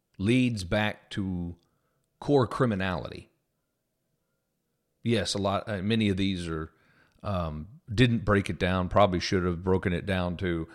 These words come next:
how many of these were family violence. Gun in the house, got mad, shot him.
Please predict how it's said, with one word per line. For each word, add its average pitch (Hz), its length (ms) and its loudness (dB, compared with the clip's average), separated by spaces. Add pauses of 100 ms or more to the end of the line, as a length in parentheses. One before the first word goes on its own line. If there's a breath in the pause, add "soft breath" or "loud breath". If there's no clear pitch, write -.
(180 loud breath)
how 104 120 -4
many 98 140 -2
of 90 60 -4
these 92 180 -2
were 95 80 -4
family 87 320 -6
violence. 90 580 -8 (1040)
Gun 95 180 0
in 101 100 0
the 92 80 -2
house, 92 260 -2
got 92 260 0
mad, 90 320 -4
shot - 260 -8
him. - 60 -18